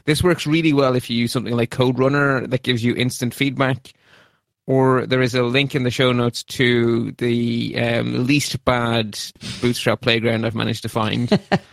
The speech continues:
Speaker 1: And you can also find the file itself as P B S fifty-three dot H T M L in the zip file for this installment. So whatever your preferred mechanism is for playing along, uh, it's
Speaker 2: Okay.
Speaker 1: basically just a, a convenience for you to,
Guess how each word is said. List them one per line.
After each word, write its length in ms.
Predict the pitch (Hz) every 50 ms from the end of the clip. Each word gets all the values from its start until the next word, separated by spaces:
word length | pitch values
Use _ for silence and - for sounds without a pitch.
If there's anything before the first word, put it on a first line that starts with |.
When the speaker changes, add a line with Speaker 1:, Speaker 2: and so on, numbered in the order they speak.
| - - - _ _ - 269 - _ _ _ _ _ _ _ _ _ _ - - - - - - - - - - - - _ _ _ _ _ _ _ _ _ _ _ _ _ _ _ _
Speaker 1:
And 220 | 123 127 127 127 131
you 100 | 127 123
can 100 | - 139
also 300 | 135 135 131 - 143 131
find 420 | - - - 131 131 127 123 123 117
the 60 | 117
file 340 | - - - 123 123 120 117
itself 540 | 117 - - - 127 117 117 113 - - -
as 220 | 117 117 117 -
P 160 | - 151 139
B 120 | 120 127 120
S 120 | 113 -
fifty-three 520 | - 131 117 - - 117 - - 131 123 117
dot 140 | 117 113
H 220 | 117 117 117 - -
T 100 | - 117
M 100 | 110 113
L 240 | 113 113 113 117 -
in 140 | - 117 117
the 100 | 110 117
zip 200 | 104 120 123 -
file 320 | - - 107 101 104 107 110
for 160 | - - 107
this 200 | 101 117 - -
installment. 480 | 104 - - - 98 98 - - 107
So 240 | - - 107 110 107
whatever 360 | - - 98 117 120 123 117
your 140 | 123 117 117
preferred 320 | - 120 110 - 117 113 110
mechanism 560 | 110 110 117 117 107 - 110 107 104 110 110
is 140 | 110 107 -
for 100 | - 107
playing 300 | - - 117 110 107 110
along, 560 | 113 113 113 113 113 110 110 113 131 - 113 113
uh, 120 | - -
it's 140 | - 127 -
Speaker 2:
Okay. 100 | - - 226
Speaker 1:
basically 160 | 143 - 127
just 260 | 113 127 113 - -
a, 160 | 127 110 - 110
a 40 |
convenience 540 | - - 135 113 104 127 127 123 113 113 -
for 140 | - - 117
you 180 | 110 110 110 107
to, 360 | - - 110 110 110 107 -